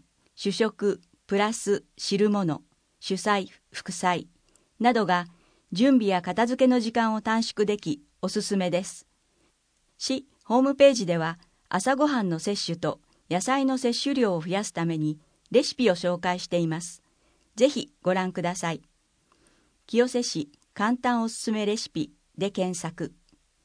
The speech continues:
詳しくはこちらとあり、キューアールコードがあります。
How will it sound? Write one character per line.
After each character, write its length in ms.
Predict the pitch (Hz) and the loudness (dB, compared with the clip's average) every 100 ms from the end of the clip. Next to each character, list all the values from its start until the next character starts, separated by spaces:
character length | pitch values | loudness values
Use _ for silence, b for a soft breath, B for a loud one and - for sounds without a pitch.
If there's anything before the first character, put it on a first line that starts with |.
| _ _ _ _ | _ _ _ _
詳 200 | 208 254 | 0 0
し 120 | 285 | -2
く 100 | - | -4
は 120 | 190 175 | -4 -4
こ 160 | 175 | -6
ち 140 | 175 190 | -4 -4
ら 180 | 190 - _ _ | -4 -8 _ _
と 120 | 208 | 0
あ 60 | 208 | 0
り、 140 | 170 | -2
キ 160 | - 233 | -2 2
ュ 80 | |
ー 60 | 277 | 2
ア 40 | |
ー 20 | 269 | 2
ル 100 | 262 | 2
コ 140 | 262 | 4
ー 40 | 254 | 4
ド 120 | 180 | 2
が 100 | 151 | -2
あ 60 | |
り 100 | 156 | -2
ま 140 | 156 165 | -4 -6
す。 240 | 170 - | -10 -18